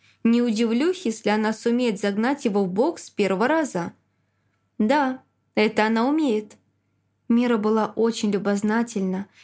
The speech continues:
и с механизмами, что ее интересовали, справлялась на раз-два. А еще она заговорила на манурском. Я оторвала голову, не веря в услышанное.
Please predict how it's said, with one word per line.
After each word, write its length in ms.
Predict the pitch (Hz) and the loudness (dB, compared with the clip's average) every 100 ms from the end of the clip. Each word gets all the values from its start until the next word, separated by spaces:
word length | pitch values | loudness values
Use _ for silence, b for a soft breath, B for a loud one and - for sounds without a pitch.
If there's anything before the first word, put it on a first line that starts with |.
| - | -4
и 60 | |
с 120 | 214 214 | -2 0
механизмами, 920 | 202 - 196 214 294 262 220 196 196 | -2 -2 0 2 0 0 0 -2 -4
что 180 | - | -2
ее 180 | 220 214 | 0 2
интересовали, 760 | 208 208 208 - 214 220 208 196 | 0 0 -2 -2 -2 0 0 -2
справлялась 840 | - 220 208 196 208 285 214 - | -4 -2 0 2 2 2 0 -2
на 120 | 185 | -2
раз-два. 580 | 190 220 226 247 247 196 - _ _ _ _ _ _ _ _ _ _ _ _ _ _ | 0 0 0 0 0 -4 -10 _ _ _ _ _ _ _ _ _ _ _ _ _ _
А 120 | 240 | 2
еще 580 | 233 208 - - 262 302 | 2 0 -4 0 0 2
она 300 | 226 226 247 | 0 2 0
заговорила 680 | 240 214 208 202 196 262 302 | 0 -2 0 0 2 2 2
на 140 | 220 208 | 2 2
манурском. 760 | 214 277 330 - - 190 180 - _ _ _ _ _ _ - | 2 2 0 -4 -6 -4 -4 -10 _ _ _ _ _ _ -2
Я 200 | 202 196 | 0 0
оторвала 520 | 208 196 190 190 190 | -2 -2 0 -2 -2
голову, 440 | 185 226 262 196 | -2 0 0 0
не 220 | 190 196 | 0 0
веря 280 | 175 196 208 | 0 0 0
в 60 | 190 | -2
услышанное. 800 | 202 - 277 - 202 190 185 | -4 -2 -4 -2 -4 -2 -4